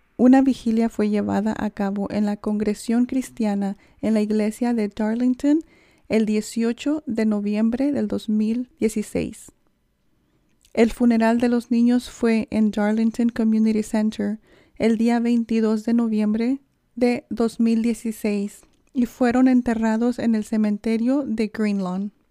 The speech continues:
Finalmente, en marzo de dos mil diecisiete, se finalizó el divorcio de Jason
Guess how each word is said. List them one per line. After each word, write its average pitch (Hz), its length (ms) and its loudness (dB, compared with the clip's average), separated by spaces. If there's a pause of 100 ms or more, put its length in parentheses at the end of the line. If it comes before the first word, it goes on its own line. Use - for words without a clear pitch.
(880)
Finalmente, 240 1040 2
en 220 120 2
marzo 202 640 -4
de 220 400 -2
dos 214 260 -4
mil 226 260 0
diecisiete, 214 840 -6 (580)
se - 260 -2
finalizó 226 720 -4
el 240 180 -4
divorcio 220 500 -4
de 220 160 -4
Jason 202 560 -6